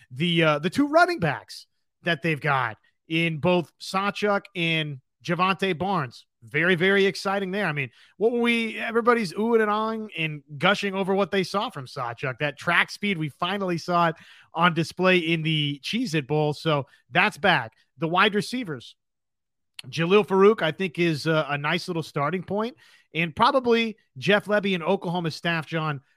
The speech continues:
they've got a better understanding of what they already have or what they already have in, in-house in the development that could take place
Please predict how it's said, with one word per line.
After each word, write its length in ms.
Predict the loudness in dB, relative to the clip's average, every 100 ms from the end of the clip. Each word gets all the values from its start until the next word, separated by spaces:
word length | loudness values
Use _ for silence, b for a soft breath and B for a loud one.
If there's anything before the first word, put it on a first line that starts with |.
| _
they've 160 | 0 4
got 200 | 4 4
a 40 |
better 340 | 4 2 2
understanding 720 | 0 -2 -4 -4 -4 -2 -2 -2
of 300 | -2 -4 -6 -2
what 180 | -2 0
they 160 | 0
already 380 | 2 2 2 0
have 320 | 0 0 0
or 340 | -2 -2 -2 -6 _ _ _ _ _ _ _ _ _ 4
what 160 | 4
they 120 | 6 6
already 260 | 6 6
have 240 | 4 0 0
in, 200 | -6 -6 -12 _ -4
in-house 480 | 0 2 2 0
in 100 | -2
the 60 | -6
development 600 | -6 0 0 2 -2 -4
that 280 | 0 0 0 _ _ _ _ _
could 260 | 0 2 2
take 260 | 0 -2 -2
place 480 | 0 0 0 -6